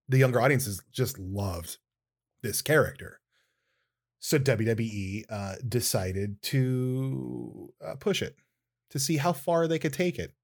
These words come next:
And then that's when we get to the summer of two thousand seven, Matt,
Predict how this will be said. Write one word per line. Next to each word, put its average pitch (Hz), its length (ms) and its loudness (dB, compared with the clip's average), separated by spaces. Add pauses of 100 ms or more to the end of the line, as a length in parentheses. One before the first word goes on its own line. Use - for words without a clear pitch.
(760)
And 135 160 8
then 170 180 6
that's 185 220 6
when 165 80 4
we 147 80 4
get 147 140 6
to 156 100 -2
the 139 80 4
summer 131 320 6
of 123 60 2
two - 120 -4
thousand 127 280 4
seven, 117 360 2
Matt, 110 320 0